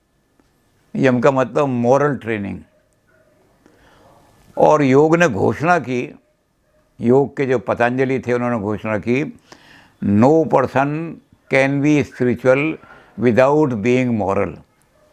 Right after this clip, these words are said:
कोई भी आदमी अध्यात्म नहीं कह सकता, "मैं क्या आध्यात्मिक आदमी हूँ," बिना मॉरल हुए। योग के अनुसार से जो आदमी मॉरल नहीं है, लुच्चा है, लफंगा है,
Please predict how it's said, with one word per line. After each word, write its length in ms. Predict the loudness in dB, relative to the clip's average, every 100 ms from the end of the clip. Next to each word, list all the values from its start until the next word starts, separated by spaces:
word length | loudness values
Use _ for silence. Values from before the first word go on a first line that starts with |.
| _ _ _ -20 _ _ -18 -2
कोई 300 | 4 4 6
भी 180 | 4 4
आदमी 440 | 2 2 -2 -4
अध्यात्म 840 | -2 -4 -4 -2 0 0 -4 -8
नहीं 180 | -4 -4
कह 180 | 0 -2
सकता, 380 | -2 -6 -2 0
"मैं 180 | 0 0
क्या 120 | 0
आध्यात्मिक 680 | -2 -2 -2 -2 -4 -2 0
आदमी 220 | 0 -2
हूँ," 380 | -4 -4 -6 -10 _ _ -10
बिना 300 | -2 2 2
मॉरल 400 | 2 0 0 -2
हुए। 280 | -6 -10 -12 -6
योग 300 | 2 2 2
के 60 | -4
अनुसार 420 | -6 -10 -14 -14 -16
से 80 | -20 _ _ _ _ _ _ _ -6
जो 280 | 2 4 6
आदमी 340 | 4 0 -6
मॉरल 380 | -4 -2 0 -2
नहीं 300 | 0 0 2
है, 200 | 0 0
लुच्चा 360 | -4 -2 0
है, 140 | 2 0
लफंगा 480 | -2 -4 -2 0 0
है, 420 | -2 -4 -10